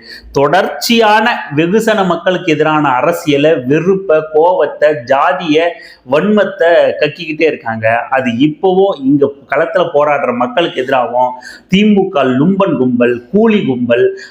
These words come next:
இணையதள அடியாட்கள் கும்பல் வந்து தொடர்ச்சியா இந்த மாதிரி ஒரு பரப்புரையை செஞ்சுக்கிட்டே இருக்கு. சரிப்பா, பட்ஜெட் கம்மி,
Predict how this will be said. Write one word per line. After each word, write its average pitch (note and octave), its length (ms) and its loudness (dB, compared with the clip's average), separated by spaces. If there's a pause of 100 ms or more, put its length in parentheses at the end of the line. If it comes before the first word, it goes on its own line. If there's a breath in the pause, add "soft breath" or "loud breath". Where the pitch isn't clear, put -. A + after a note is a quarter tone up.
இணையதள F3 500 0
அடியாட்கள் D3 720 -2
கும்பல் B2 280 -6
வந்து A#2 600 -2
தொடர்ச்சியா D#3+ 540 0
இந்த B2 140 -2
மாதிரி B2 240 0
ஒரு A2 160 -2
பரப்புரையை C3 400 -2 (120)
செஞ்சுக்கிட்டே A#2 340 -6
இருக்கு. A#2 240 -6 (220)
சரிப்பா, G#3+ 540 0
பட்ஜெட் E3 420 -2
கம்மி, F3+ 640 -2